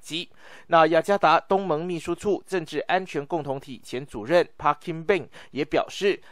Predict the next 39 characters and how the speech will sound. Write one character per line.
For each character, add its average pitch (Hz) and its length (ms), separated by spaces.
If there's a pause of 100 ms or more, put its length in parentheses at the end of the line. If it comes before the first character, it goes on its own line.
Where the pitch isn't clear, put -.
(100)
北 170 160
京 202 220
将 208 240
利 226 140
用 202 180
这 202 160
次 165 160
峰 170 220
会 185 160
强 120 260
调 170 220
和 131 180
批 160 180
评 143 200
美 123 120
国 117 240
对 151 140
世 147 160
界 151 160
各 190 180
地 175 220
成 127 260
千 175 200
上 175 240
万 165 160
个 165 200
人 113 240 (220)
和 127 140
实 139 180
体 135 240
实 - 180
施 135 160
的 127 240
制 - 160
裁 113 340
无 104 140
处 - 160
不 82 120
在。 156 280